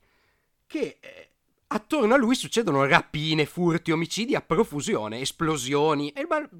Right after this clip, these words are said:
per lui sembra tutto normale. Anzi, la voce fuori campo ti dice: "Io vivo nella migliore città del mondo". Va in banca, la banca viene naturalmente rapinata da dei brutti ceffi, e si capisce che la divisione sociale di questo mondo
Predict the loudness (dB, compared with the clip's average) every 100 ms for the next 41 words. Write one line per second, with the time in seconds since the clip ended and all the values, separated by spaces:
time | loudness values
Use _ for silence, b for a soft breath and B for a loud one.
0 | -10 -6 -4 -4 -2 -4 -4 -6 -4 -2
1 | -4 -4 -8 B B 0 0 2 0 0
2 | -2 -4 -4 -2 0 0 -2 -8 -8 -8
3 | -4 -4 -4 -4 -4 -4 -4 -4 -4 -4
4 | -6 -6 -6 -4 -4 -4 -8 -12 b b
5 | b b _ _ _ -10 0 2 2 0
6 | -2 0 0 0 -2 0 2 4 4 2
7 | -2 0 0 -2 -4 -2 -2 -2 -2 -2
8 | -2 -2 -2 -2 -4 -4 -6 -6 -8 -10
9 | -10 -12 -8 -8 -8 _ _ _ _ _
10 | _ _ _ _ _ _ _ _ _ _
11 | _ -4 -2 -4 -2 0 0 -2 0 0
12 | 0 2 4 2 0 -6 -2 -2 0 2
13 | 2 2 0 -6 -8 -4 -2 2 2 4
14 | 0 -2 -4 -2 0 2 2 2 0 0